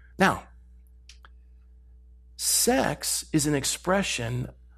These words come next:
of intimacy, both physically, emotionally, and spiritually. And it is a gift in marriage. And the reason why it's so interesting and why it's intended for marriage is because when God made man, and then he made the woman,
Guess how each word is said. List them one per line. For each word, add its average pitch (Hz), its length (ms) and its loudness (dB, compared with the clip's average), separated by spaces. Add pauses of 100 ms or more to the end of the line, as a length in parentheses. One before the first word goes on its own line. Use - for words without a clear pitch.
(380)
of - 160 0
intimacy, 147 640 0
both 123 200 -2
physically, 147 460 -2
emotionally, 135 460 -4
and 139 100 -4
spiritually. - 560 -6 (920)
And 160 120 6
it - 20 8
is 151 140 4
a 156 40 2
gift 170 360 2
in 175 180 2
marriage. - 640 -4 (480)
And 180 120 8
the 185 80 8
reason 214 420 4
why 196 220 2
it's 139 180 -2
so 160 180 0
interesting 185 640 -2 (300)
and 143 160 0
why 160 140 6
it's 165 120 0
intended 151 400 -2
for 127 80 -6
marriage 135 480 -2 (340)
is 151 140 0
because 156 300 0
when 147 140 0
God 180 340 0
made 208 180 0
man, 131 400 -4 (920)
and 139 160 2
then 143 120 4
he 196 100 6
made 180 220 4
the 175 80 2
woman, 165 480 0